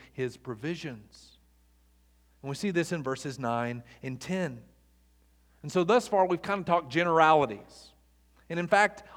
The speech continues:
all of chapter one through nine of Proverbs is really general, just so you know. It isn't until we get to chapter ten that we have all the short, pithy, direct statements.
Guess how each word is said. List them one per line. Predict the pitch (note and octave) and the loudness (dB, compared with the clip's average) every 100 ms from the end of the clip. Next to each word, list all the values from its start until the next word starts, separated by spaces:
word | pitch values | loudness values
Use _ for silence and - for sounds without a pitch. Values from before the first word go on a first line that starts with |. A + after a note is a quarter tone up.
| - | -10
all | F3+ A3+ C#4+ C#4+ | 2 4 6 4
of | F#3+ | 2
chapter | - G3+ G3+ G3+ F3 | -2 0 0 2 0
one | D3+ E3 G3+ G3 | 2 0 0 -2
through | G3 F3+ | -2 -2
nine | C3+ C#3 D3+ E3+ F#3+ | 0 0 2 -2 -4
of | D3+ | -6
Proverbs | - D#3+ E3 F#3+ F3 - | 2 2 4 0 -4 -6
is | C#3+ | -8
really | B2+ E3 D3+ | -4 -2 -2
general, | B2+ C3 C#3+ A2 F#2 - _ | -4 -4 -4 -4 -10 -16 _
just | C3+ B2 | -12 -8
so | C3 | -8
you | G#2+ G#2+ | -6 -6
know. | F#2+ F#2+ - _ _ _ _ _ _ _ - | -8 -10 -20 _ _ _ _ _ _ _ -2
It | F#3 | 0
isn't | A#3 B3+ C4 | 0 2 2
until | G#3+ F3 G#3 | 2 4 4
we | G3 | 4
get | F3+ F3+ | 2 0
to | E3+ | -2
chapter | - F3 E3+ D3+ | 2 2 2 -8
ten | - G3 G3+ | -2 -2 0
that | D#3+ | -2
we | D3 | 0
have | D#3+ D#3 | 2 2
all | D#3+ F3+ | 2 2
the | E3 | 0
short, | - E3+ F3+ | -4 -2 -2
pithy, | - E3+ E3+ D3+ B2+ - | 0 -2 0 -2 -4 -10
direct | B2+ B2+ C#3 C#3 - | -4 2 2 2 -6
statements. | - C3+ C3 A2 F#2 _ - - | -6 -6 -6 -16 -20 _ -20 -20